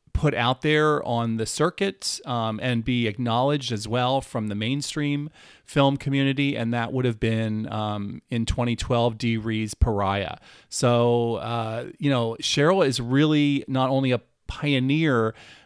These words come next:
but she is also, um, still one of the few Black lesbian filmmakers that has made a name for herself.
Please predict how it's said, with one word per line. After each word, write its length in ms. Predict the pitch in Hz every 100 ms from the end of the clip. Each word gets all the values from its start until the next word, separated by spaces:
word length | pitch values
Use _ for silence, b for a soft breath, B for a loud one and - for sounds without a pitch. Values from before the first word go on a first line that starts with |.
| _
but 240 | 127 120
she 360 | - - 135 131 -
is 160 | 135 -
also, 720 | 135 147 - 139 131 120 120
um, 320 | 120 120 117
still 400 | - - 156 156
one 140 | 135
of 100 | 131
the 80 | 123
few 420 | - 131 127 127 - -
Black 340 | - 120 117 - -
lesbian 560 | 123 113 123 113 110 - _ _
filmmakers 680 | - 170 165 135 123 120 110
that 180 | 113 107
has 320 | 113 113 - b b -
made 220 | 123 120
a 40 |
name 280 | 110 113 113
for 160 | - 98
herself. 680 | 104 - 117 98 - -